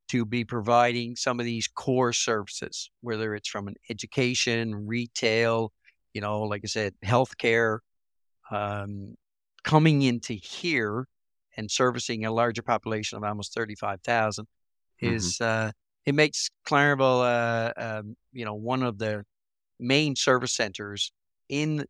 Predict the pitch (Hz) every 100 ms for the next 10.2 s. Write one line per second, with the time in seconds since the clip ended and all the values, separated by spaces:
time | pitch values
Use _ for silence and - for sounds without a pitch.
0 | - 139 160 - 107 104 107 120 - _
1 | _ _ _ _ 147 143 139 - 151 131
2 | 131 123 117 101 120 - 127 98 - -
3 | - _ _ - - 95 85 104 117 107
4 | 110 127 107 - 131 117 113 101 - 104
5 | 151 156 147 131 117 110 - 127 123 117
6 | 120 120 104 117 _ _ 113 104 135 -
7 | 139 120 - 107 107 107 107 120 _ _
8 | - 107 110 131 147 143 117 104 107 -
9 | _ _ _ - 160 - _ - 139 113
10 | 117